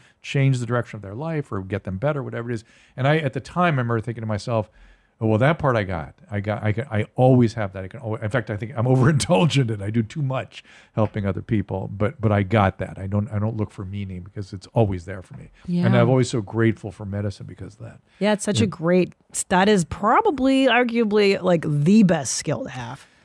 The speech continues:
Speaker 2: on the
Speaker 1: It, it's,
Speaker 2: planet.
Speaker 1: it is,
Speaker 2: Okay,
Speaker 1: well,
Speaker 2: let's say building houses, building stuff,
Speaker 1: I mean,
Speaker 2: and,
Speaker 1: it,
Speaker 2: like, medicine.
Speaker 1: it,
Speaker 2: Pretty good.
Speaker 1: medicine, it's so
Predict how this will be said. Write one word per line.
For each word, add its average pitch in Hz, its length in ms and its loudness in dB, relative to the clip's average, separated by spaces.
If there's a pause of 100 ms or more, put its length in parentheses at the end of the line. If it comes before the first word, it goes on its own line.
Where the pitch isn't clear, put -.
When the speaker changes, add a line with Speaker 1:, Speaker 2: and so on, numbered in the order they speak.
(420)
Speaker 2:
on 190 140 4
the 196 80 4
Speaker 1:
It, 196 60 2
it's, 202 120 2
Speaker 2:
planet. 196 360 2
Speaker 1:
it 170 180 6
is, 170 240 4
Speaker 2:
Okay, 190 120 2
Speaker 1:
well, 190 120 6
Speaker 2:
let's 233 160 4
say 226 100 4 (140)
building 247 360 4
houses, 214 640 2
building 240 380 0
stuff, 240 480 -2
Speaker 1:
I - 40 -4
mean, 277 320 -4
Speaker 2:
and, 240 80 -2
Speaker 1:
it, 214 100 8
Speaker 2:
like, 220 200 2
medicine. 156 680 -2 (400)
Speaker 1:
it, 185 140 -8
Speaker 2:
Pretty 220 240 2
good. 170 500 2
Speaker 1:
medicine, 175 840 2
it's 143 220 -2
so 147 580 2